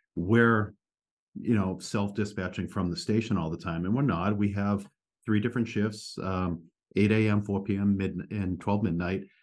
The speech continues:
And so our officers come in to work, get their assignments, and we deploy them out into the field. So we divide the town in half through north and south, and the, all the schools now are in the north sector. So we have, at a minimum, two officers assigned to the north sector.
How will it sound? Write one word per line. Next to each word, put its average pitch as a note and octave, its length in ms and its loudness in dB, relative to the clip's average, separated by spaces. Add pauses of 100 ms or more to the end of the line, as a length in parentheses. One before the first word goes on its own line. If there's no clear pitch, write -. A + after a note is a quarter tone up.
(160)
And G2+ 100 -6
so G2 120 -2
our F#2 100 2
officers G2+ 300 0
come G#2 260 2
in A2+ 300 2
to - 100 -4
work, G2+ 340 -2 (220)
get G#2 180 0
their G2+ 140 0
assignments, F#2+ 580 -2
and F#2+ 340 0
we G2+ 100 4
deploy F#2+ 320 0
them F#2+ 140 0
out F#2+ 100 -2
into G2 180 -6
the D#2+ 80 -4
field. F2 420 0
So F2 340 -2 (320)
we G#2 100 4
divide G2+ 280 4
the A2 80 2
town A2+ 300 2
in A2+ 80 2
half F#2 340 -2 (100)
through F#2+ 120 2
north F#2 300 0
and G2 120 0
south, E2+ 400 -4
and E2+ 220 0 (500)
the, F#2+ 280 2
all G#2 240 4
the A2 80 2
schools F2 340 -2
now F2 140 -2
are F2+ 40 -2
in F2 80 -2
the F2 60 -2
north F2+ 300 -2
sector. A2 400 -2
So F2 380 -4 (140)
we F#2+ 180 2
have, G#2 320 4 (580)
at F#2+ 100 4
a - 20 2
minimum, G2+ 320 4
two F#2+ 220 0
officers G2 460 -2
assigned F2+ 340 -2
to - 80 -6
the E2+ 100 0
north F2+ 300 0
sector. G2 580 -4